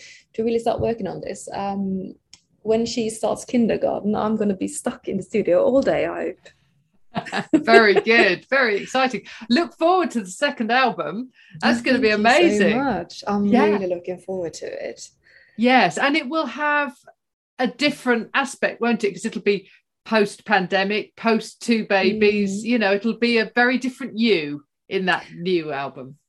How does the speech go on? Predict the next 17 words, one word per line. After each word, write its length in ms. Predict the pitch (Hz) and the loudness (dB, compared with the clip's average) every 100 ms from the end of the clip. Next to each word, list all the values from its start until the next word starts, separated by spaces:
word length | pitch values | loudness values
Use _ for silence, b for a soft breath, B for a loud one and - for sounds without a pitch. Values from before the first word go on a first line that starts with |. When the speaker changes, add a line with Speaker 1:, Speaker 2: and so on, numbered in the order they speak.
| _ _ _ | _ _ _
Speaker 1:
Yeah, 340 | 214 247 285 - | 2 2 2 2
I, 300 | 233 277 - | 2 2 0
I'm 220 | 233 254 | -2 -4
actually, 580 | 269 277 - 302 294 294 | -6 -10 -10 -4 -4 -2
uh, 500 | 254 254 262 254 - - _ _ | -2 -2 -2 -2 -6 -10 _ _
trying 480 | - 247 277 311 302 | -8 -4 -2 -4 -8
to, 380 | - 254 254 254 | -6 -4 -4 -4
um, 560 | 214 214 214 214 208 214 _ _ _ _ _ _ - _ _ _ _ _ - | -4 -4 -6 -6 -8 -10 _ _ _ _ _ _ -20 _ _ _ _ _ -6
I 80 | |
have 320 | 214 233 262 254 | -4 2 2 2
started 640 | - - - 269 - 220 - | -10 -6 0 0 0 -6 -2
on, 360 | 190 190 208 - _ | -2 -2 -4 -6 _
on, 360 | - 190 196 190 | -6 -4 -2 -4
uh, 400 | - 180 170 180 - | -4 -6 -6 -8 -6
on 140 | 202 202 | -2 -2
this 180 | 185 - | -2 -4
project 500 | - 180 156 160 | -2 -2 -2 -8